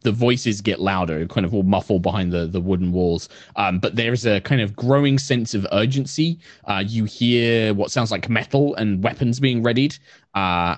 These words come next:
and heavy latches coming down. "Begone! Begone, trick! Begone, foul beast! We will find no victims here. We, no, no, no, the voices cannot, cannot listen to the voices. The, it's all lies, all lies here. Nothing but death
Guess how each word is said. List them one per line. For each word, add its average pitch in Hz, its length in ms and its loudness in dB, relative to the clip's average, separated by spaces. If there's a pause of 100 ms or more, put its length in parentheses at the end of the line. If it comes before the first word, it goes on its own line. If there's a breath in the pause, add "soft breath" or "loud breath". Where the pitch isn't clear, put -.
and 95 400 -2
heavy 113 360 0
latches 104 580 -2
coming 95 260 -2
down. 85 320 -2 (1000 soft breath)
"Begone! 156 380 2 (360 loud breath)
Begone, 170 320 2
trick! - 340 -4 (340 soft breath)
Begone, 95 320 0
foul 104 460 0
beast! 101 540 -4 (260 loud breath)
We 98 140 2
will 127 160 4
find 131 440 2
no 151 160 4
victims 139 440 -4
here. 107 280 -2
We, - 200 2 (260 loud breath)
no, 92 160 -6
no, 85 300 -4
no, 78 240 -6
the 82 80 -10
voices 85 480 -4
cannot, 82 320 -8 (180 loud breath)
cannot 90 380 -6
listen 85 260 -8
to 98 100 -8
the 87 60 -2
voices. 85 440 -6
The, 82 180 -10 (180 loud breath)
it's - 120 -16
all 78 120 -6
lies, 78 460 -6
all 80 120 -4
lies 78 440 -8
here. 76 260 -8 (220 loud breath)
Nothing 95 180 -6
but 82 160 -6
death - 380 -8